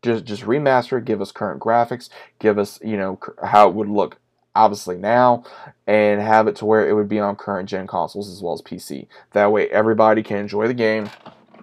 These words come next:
You know, older players, new players can have something to do. If you don't have an Xbox three sixty or you don't have a P S three to go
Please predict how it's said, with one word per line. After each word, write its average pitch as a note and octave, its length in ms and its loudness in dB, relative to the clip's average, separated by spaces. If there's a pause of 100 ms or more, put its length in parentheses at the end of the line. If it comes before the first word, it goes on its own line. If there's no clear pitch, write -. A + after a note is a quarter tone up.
(360)
You A#2+ 120 -4
know, G#2 300 -2 (300)
older A#2+ 200 10
players, A2+ 600 4
new A2 220 -6
players A2 400 4
can G#2 120 -8
have G#2 140 -2
something G#2 340 -8
to F#2+ 60 -10
do. B2 500 2 (280)
If G#2 200 -4
you G2 380 -4
don't A#2+ 220 4
have A2+ 160 6
an A2 80 0
Xbox G#2+ 320 -2
three G#2+ 160 -8
sixty G#2+ 400 -4
or F2+ 140 -2
you C#2 40 -12
don't A#2 240 2
have A2 140 2
a - 20 -8
P A2 200 -2
S G#2+ 120 -4
three A2 340 -4 (1080)
to A#2 100 -6
go G#2+ 420 6